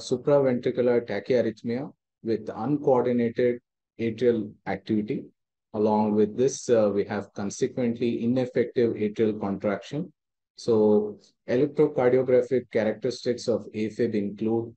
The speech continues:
an irregularly irregular R R interval and absence of a distinct repeating P waves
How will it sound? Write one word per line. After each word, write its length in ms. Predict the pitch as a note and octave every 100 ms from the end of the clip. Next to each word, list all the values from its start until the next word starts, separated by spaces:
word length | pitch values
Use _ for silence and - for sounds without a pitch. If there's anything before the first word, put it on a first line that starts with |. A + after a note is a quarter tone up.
| _ -
an 240 | G2+ F#2+ G2+
irregularly 880 | A2+ B2+ B2 B2 A#2 A2+ A2+ A2
irregular 580 | G#2 A2 G#2 G#2+ A2 G#2+ -
R 260 | F#2+ G2
R 120 | G#2+ G#2
interval 540 | G2 G#2 G#2 B2 D3 _ _ _ _
and 280 | G#2 G2+ G2+ G#2
absence 600 | G#2 - C3 B2 A2+ A#2+
of 240 | G#2+ -
a 60 | G2
distinct 640 | F#2 - - C#3 C#3+ C#3+
repeating 640 | A#2+ G#2+ A2+ A2+ A#2 A2
P 180 | G#2 G#2+
waves 460 | G#2 G#2 G2+ -